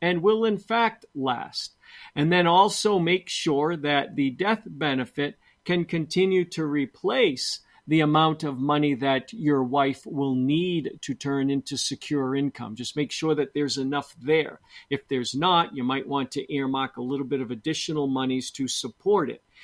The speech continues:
He seems fairly certain the insurance policy will work. Just don't set it and forget it. Monitor that policy.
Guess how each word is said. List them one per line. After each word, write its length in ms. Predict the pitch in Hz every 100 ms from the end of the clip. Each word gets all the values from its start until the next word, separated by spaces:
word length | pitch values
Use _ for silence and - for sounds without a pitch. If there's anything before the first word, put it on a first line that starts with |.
| -
He 100 | -
seems 380 | 131 202 202 180
fairly 440 | - 185 175 156 135
certain 520 | - 233 - - 147
the 100 | 135
insurance 440 | 127 - 135 120
policy 580 | - 139 131 120 - 143
will 320 | 120 127 120
work. 440 | 127 127 127 - _ _ _ _
Just 480 | 127 196 214 - 127
don't 340 | 165 180 185
set 380 | - - 160 160
it 120 | 160
and 160 | 147 143
forget 540 | - 135 110 139 135
it. 140 | 117 - _
Monitor 840 | 113 123 147 170 180 180 - 175
that 420 | 139 131 135 135 -
policy. 840 | - 190 226 214 143 - 226 202